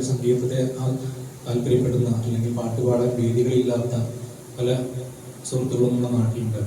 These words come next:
അവരെയൊക്കെ ഞങ്ങൾ ഈ ഇങ്ങോട്ട് ക്ഷണിക്കുകയാണ്. നിങ്ങൾക്ക് ഇവിടെ മെമ്പർഷിപ്പ്, ചുരുങ്ങിയ എമൗണ്ടിൽ മെമ്പർഷിപ്പ് എടുത്തുകൊണ്ട് ഞങ്ങളുടെ ഈ സംഗീത കൂട്ടായ്മയുടെ ഭാഗമാകാൻ നിങ്ങൾക്ക് മാറാവുന്നതാണ് എന്നുകൂടി അറിയിക്കുകയാണ്. നേരത്തെ ഇവിടെ സൂചിപ്പിച്ച ഞങ്ങൾ ക്ലാസിക്കൽ മ്യൂസിക്കിൻ്റെ ഒരു ക്ലാസ്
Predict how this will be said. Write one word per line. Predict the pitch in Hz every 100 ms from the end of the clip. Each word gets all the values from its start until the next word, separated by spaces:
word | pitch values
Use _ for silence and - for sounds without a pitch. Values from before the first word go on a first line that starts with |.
| 117
അവരെയൊക്കെ | 117 123 127 123
ഞങ്ങൾ | 120 123
ഈ | 123 135
ഇങ്ങോട്ട് | 123 123
ക്ഷണിക്കുകയാണ്. | 127 113 110 123 107 104 -
നിങ്ങൾക്ക് | 127 117 113
ഇവിടെ | 113 117 113
മെമ്പർഷിപ്പ്, | 113 113 127 127 127 - - - - -
ചുരുങ്ങിയ | - 120 131 131 139 - -
എമൗണ്ടിൽ | 120 113 117 120
മെമ്പർഷിപ്പ് | 117 113 113 120
എടുത്തുകൊണ്ട് | 117 - 120 117 120 120
ഞങ്ങളുടെ | 113 113 117
ഈ | 117
സംഗീത | 113 117 117
കൂട്ടായ്മയുടെ | 117 - 117 117 117 117
ഭാഗമാകാൻ | 113 113 113 110 110 - - - - -
നിങ്ങൾക്ക് | 120 113 110 107 104 -
മാറാവുന്നതാണ് | 113 110 110 107 104 107 - - - - - - - 117
എന്നുകൂടി | 113 113 117 113
അറിയിക്കുകയാണ്. | 113 113 113 110 - - - - - - - - - -
നേരത്തെ | 139 143 135
ഇവിടെ | 127 -
സൂചിപ്പിച്ച | 127 123 127 - 135
ഞങ്ങൾ | 127 127 -
ക്ലാസിക്കൽ | 127 123 - 131 143 135
മ്യൂസിക്കിൻ്റെ | 135 - - 131
ഒരു | 123
ക്ലാസ് | 120 117 -